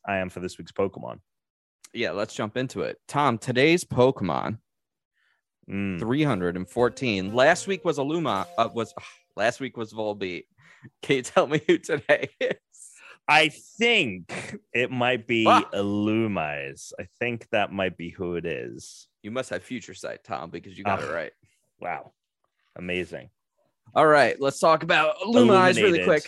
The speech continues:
Speaker 2: So if you missed last week's episode, or if you forgot because you usually don't pay attention during the Pokemon, or maybe you have a memory like Tuna's, you know, he can't.
Speaker 1: Yeah.
Speaker 2: You've seen him play a game
Speaker 1: Either
Speaker 2: where he's asked
Speaker 1: or.
Speaker 2: questions about things
Speaker 1: Paying
Speaker 2: that were,
Speaker 1: attention,
Speaker 2: that we
Speaker 1: paying
Speaker 2: said <laughs>
Speaker 1: attention
Speaker 2: yeah, moments
Speaker 1: or
Speaker 2: earlier.
Speaker 1: bad memory,
Speaker 2: Um,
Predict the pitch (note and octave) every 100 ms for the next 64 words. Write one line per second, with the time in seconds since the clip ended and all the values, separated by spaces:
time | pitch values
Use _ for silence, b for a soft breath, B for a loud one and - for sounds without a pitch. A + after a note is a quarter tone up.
0 | - C#3+ G#3 F3+ E3 D#3+ F#3+ F#3+ G#3 E3+
1 | D#3 D#3 - C3+ - - C#3 B2+ G#2+ G2+
2 | A#2 - G#2+ C#3+ C3+ - A#2 G#2+ G#2+ G#2+
3 | G2 G#2+ F#2+ F2+ F#2 G2 C#3+ A#2+ B2 B2
4 | A#2 G#2+ A#2 A2+ A2+ G#2+ G2 F2+ E2+ F2+
5 | G2 G#2+ F2+ F2+ F#2+ G2 F#2 F#2 F2+ F#2
6 | _ D3 A#2+ A2+ G#2 G#2 F2+ F#2 E2+ F2
7 | D#2+ D#2 _ _ - G2+ F#2+ C3 G2 F#2+
8 | - G2 F#2 G2 A2+ C3+ B2+ C3+ A#2 F#2
9 | D3 C3+ D3+ C#3+ C#3+ C#3 C#3+ D#3 D#3 D#3+
10 | D3+ D#3 D#3 D3+ D#3+ D3 D#3 D3 F3 E3
11 | C#3+ C#3+ E3 D#3+ D#3+ A2 C#3 D3+ F3 -
12 | B2 B2+ B2+ A#2 A2+ A#2+ B2 B2+ B2+ A#2+
13 | A#2